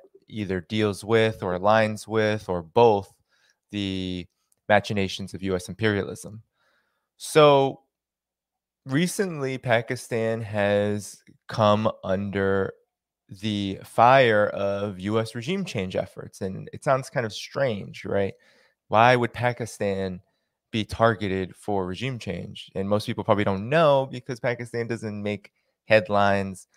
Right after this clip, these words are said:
Really, how most people view Pakistan and the U S and West is just an extension of Afghanistan, the extension of the Middle East, being rife with terrorism and instability. And,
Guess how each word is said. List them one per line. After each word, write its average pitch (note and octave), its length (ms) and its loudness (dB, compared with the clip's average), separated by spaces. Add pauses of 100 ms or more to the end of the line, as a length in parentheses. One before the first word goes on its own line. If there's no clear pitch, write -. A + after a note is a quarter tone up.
(420)
Really, G#2+ 680 0
how G2+ 320 4
most G#2+ 340 -2
people G#2 260 -8
view F#2+ 160 -6
Pakistan G2+ 520 -2
and F#2+ 80 -6
the F#2+ 40 -6
U G2 140 0
S F#2+ 160 -4
and F#2 140 -8
West G#2 280 4
is F#2 80 -12
just F#2+ 200 -10
an F#2 80 -6
extension F#2+ 500 -6
of F2+ 100 -6
Afghanistan, A2 840 -2
the F#2+ 100 -6
extension F#2+ 520 -6
of F2 80 -6
the F2 80 -8
Middle F#2 300 -2
East, A2+ 380 -4 (520)
being F#2+ 180 -6
rife G2+ 260 0
with A#2+ 120 -14
terrorism G#2 720 2
and F#2 100 -6
instability. G#2+ 1120 -2
And, F#2+ 760 -8